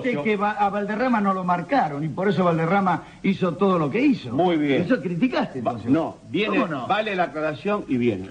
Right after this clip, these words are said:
Speaker 1: Hoy hablé con el diario Clarín.
Speaker 2: Ah, bueno.
Speaker 1: Hablé
Speaker 2: Yo
Speaker 1: hoy
Speaker 2: lo
Speaker 1: con el
Speaker 2: leí.
Speaker 1: Clarín y ellos levantaron,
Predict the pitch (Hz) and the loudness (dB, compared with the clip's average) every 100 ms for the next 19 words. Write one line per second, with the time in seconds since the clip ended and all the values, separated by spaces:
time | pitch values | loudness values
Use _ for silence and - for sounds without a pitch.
0 | - 170 190 180 165 165 151 139 139 170 | -2 0 2 2 0 -4 -2 0 2 2
1 | 143 - 123 139 151 120 - 151 165 139 | 0 -2 0 2 2 0 -4 -4 -2 -4
2 | 90 - - 156 180 190 156 135 127 127 | -6 -6 -2 0 2 2 0 -2 -2 0
3 | 156 214 143 147 120 - - - - 117 | 0 0 2 2 0 -8 -20 -20 -10 0
4 | 151 185 180 151 139 139 139 156 127 131 | 2 2 0 2 2 2 2 2 0 -6